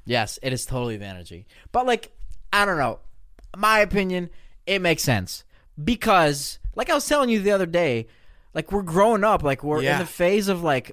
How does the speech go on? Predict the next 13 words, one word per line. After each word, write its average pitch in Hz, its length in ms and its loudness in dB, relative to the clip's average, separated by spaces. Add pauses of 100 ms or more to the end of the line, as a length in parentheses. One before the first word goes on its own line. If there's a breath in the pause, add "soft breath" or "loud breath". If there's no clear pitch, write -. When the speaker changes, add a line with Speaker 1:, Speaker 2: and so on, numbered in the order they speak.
Speaker 1:
like, 139 200 -6
running 156 320 -2
businesses 143 520 0
and 131 120 -2
other 151 220 0
people 165 360 -2
actually 143 380 -2
relying 127 340 -2
Speaker 2:
We 160 100 6
Speaker 1:
on 175 60 4
us 175 80 4
Speaker 2:
got - 80 0
Speaker 1:
and, - 20 4